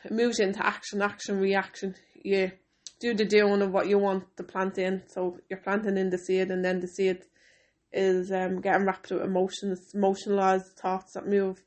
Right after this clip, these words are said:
influence the subconscious mind. The subconscious mind then listens to its master because you're the master creator of your own destiny. You're then feeding the inner you because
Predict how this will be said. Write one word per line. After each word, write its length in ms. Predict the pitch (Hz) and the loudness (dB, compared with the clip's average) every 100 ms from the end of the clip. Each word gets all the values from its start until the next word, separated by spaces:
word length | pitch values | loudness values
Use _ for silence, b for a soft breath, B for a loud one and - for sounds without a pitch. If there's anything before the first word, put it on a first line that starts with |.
| - | -6
influence 420 | 202 208 190 185 | -6 -4 -8 -8
the 60 | |
subconscious 580 | - 196 185 190 190 190 | -8 -8 -6 -8 -8 -8
mind. 220 | 190 190 185 b b b b | -6 -6 -8 b b b b
The 60 | 196 | -6
subconscious 600 | 208 220 214 202 196 196 | 0 0 2 0 0 0
mind 320 | 196 190 190 | 0 2 2
then 320 | 190 190 190 | 2 2 2
listens 440 | 196 202 - 190 - - | 2 0 -2 -8 -8 -6
to 80 | |
its 220 | - - 202 | -6 -6 -4
master 380 | 190 190 - | -2 -2 -4
because 300 | 202 190 190 | -8 -6 -2
you're 140 | 190 185 | 0 0
the 80 | 180 | -2
master 320 | 185 185 196 | -2 -4 -8
creator 260 | 196 175 | -4 -2
of 100 | 180 | -2
your 160 | 180 180 | -2 -2
own 140 | 180 | -2
destiny. 440 | 175 185 - 208 208 b b b b b | -4 -4 -4 -8 -8 b b b b b
You're 140 | 208 | 2
then 440 | 208 220 214 202 196 _ _ _ | 6 6 6 2 -2 _ _ _
feeding 360 | - 240 226 | -4 -2 0
the 140 | 196 180 | 0 2
inner 200 | 202 190 | 4 4
you 300 | 185 190 208 | 4 4 4
because 440 | 214 - 190 185 | 0 -2 -2 -2